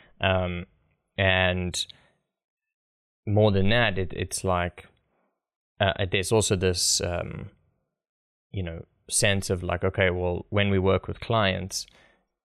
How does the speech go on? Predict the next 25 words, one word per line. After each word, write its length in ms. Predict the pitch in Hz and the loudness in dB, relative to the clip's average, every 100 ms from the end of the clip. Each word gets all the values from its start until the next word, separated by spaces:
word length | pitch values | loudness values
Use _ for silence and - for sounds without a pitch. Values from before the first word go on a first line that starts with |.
| _ - | _ -10
what's 400 | 98 101 113 - | 0 2 2 2
their 240 | 110 104 | 4 4
spiritual 800 | - - 104 98 - 95 90 90 - | 4 2 4 2 2 2 2 -2 -4
or 140 | 90 | -2
religious 800 | 92 95 95 85 90 90 - - - _ _ _ - | 0 0 0 0 -4 -4 -6 -8 -12 _ _ _ -4
belief 280 | 95 95 - | 0 0 0
system, 480 | 104 90 - 90 | -2 -2 -4 -4
and 120 | 90 92 | -4 -2
how 160 | 95 | -4
can 200 | - 104 | -2 -4
we 100 | 95 | -4
help 340 | 87 95 87 - | 0 0 0 -2
them 300 | 87 85 85 - - _ | -4 -6 -12 -18 -20 _
capitalize 840 | - 110 - 95 92 87 87 87 - | 0 0 0 -2 0 -2 -2 -4 -4
on 180 | 90 | -4
the 80 | 87 | -4
support 460 | - 98 - 98 - | -4 -4 0 0 0
systems 520 | 98 90 - 90 85 | -6 -8 -8 -10 -6
that 140 | 90 | -6
are 140 | 87 87 | -6 -8
involved 440 | 90 92 87 85 | -6 -4 -4 -2
there 400 | 107 107 92 87 - - _ - | 2 4 2 0 -10 -20 _ -6
in 140 | 98 | -2
order 240 | 92 92 90 | 0 0 -2
to, 520 | - 92 85 82 | -4 -4 -4 -6